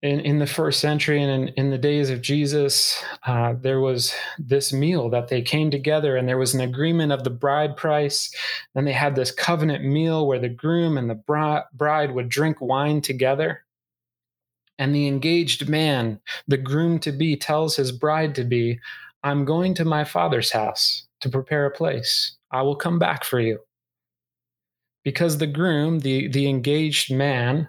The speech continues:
was literally going back home to build an addition on his dad's house. And when it's ready and his dad says so, which is typically about a year or so later,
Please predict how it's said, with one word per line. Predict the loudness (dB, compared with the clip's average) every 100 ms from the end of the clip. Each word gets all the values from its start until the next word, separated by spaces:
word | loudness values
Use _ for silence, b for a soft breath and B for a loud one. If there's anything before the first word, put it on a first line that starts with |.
| -8 b _
was | 0 0
literally | 0 0 2 2 2 0
going | 0 2 2 2
back | 2 0 0
home | -2 0 2 0 -2 _ -4
to | -4
build | 0 0 2
an | 0
addition | 0 0 0 2 2 2 0
on | 0 0 2
his | 2 0
dad's | 0 0 0
house. | -2 -2 -2 2 2 0 -4 B B B _ _ _ _ _ _ _ _ _ -4
And | 0
when | 2
it's | 2 0
ready | 2 2 2
and | 0 0
his | 0
dad | 2 2 2
says | 0 2 2 2
so, | 2 2 2
which | 0
is | 0 0
typically | 0 0 0 2 2
about | 2 0 0
a |
year | 0 2 2
or | 2
so | 0 2 2 2
later, | 0 2 0 -2